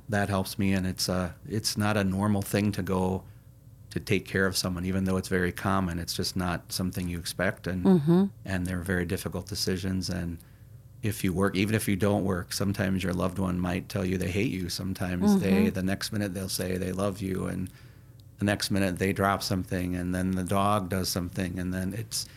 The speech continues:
Speaker 1: I tell lots of people that, you know, you're in a stressful situation, but life around you continues. It doesn't
Speaker 2: Mm-hmm.
Speaker 1: stop.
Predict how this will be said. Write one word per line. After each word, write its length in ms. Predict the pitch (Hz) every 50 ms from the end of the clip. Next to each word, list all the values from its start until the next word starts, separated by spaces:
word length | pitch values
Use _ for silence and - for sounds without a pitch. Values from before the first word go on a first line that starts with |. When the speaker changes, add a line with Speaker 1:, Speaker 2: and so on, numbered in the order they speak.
| - - - - - - - - -
Speaker 1:
I 100 | - 117
tell 180 | - - 110 98
lots 220 | 107 107 107 -
of 100 | 113 101
people 340 | - 113 104 - - 98 98 95
that, 260 | 92 90 92 - - - -
you 120 | 120 113 104
know, 180 | 98 95 92 92
you're 240 | 92 98 95 98
in 120 | 101 98 98
a 80 | 95
stressful 420 | - - - 107 98 - - - -
situation, 640 | - 95 87 - - 92 95 95 95 - 98 90
but 140 | 87 92 87
life 240 | 90 95 98 - -
around 300 | - 92 92 98 98 95
you 80 | 92 92
continues. 540 | - 87 85 82 101 101 107 98 87 85 90
It 80 | - -
doesn't 360 | 196 190 185 - 190 190 190
Speaker 2:
Mm-hmm. 20 | 196
Speaker 1:
stop. 380 | 202 190 - 101 98 - -